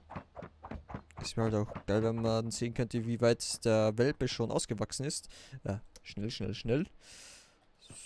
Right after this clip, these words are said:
So, ähm, ansonsten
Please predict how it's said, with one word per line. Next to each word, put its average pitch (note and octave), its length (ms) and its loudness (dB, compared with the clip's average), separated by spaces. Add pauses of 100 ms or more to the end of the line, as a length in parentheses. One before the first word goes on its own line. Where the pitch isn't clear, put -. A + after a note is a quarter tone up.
(220)
So, A#2 460 0
ähm, D#3 560 -2
ansonsten C3+ 960 -6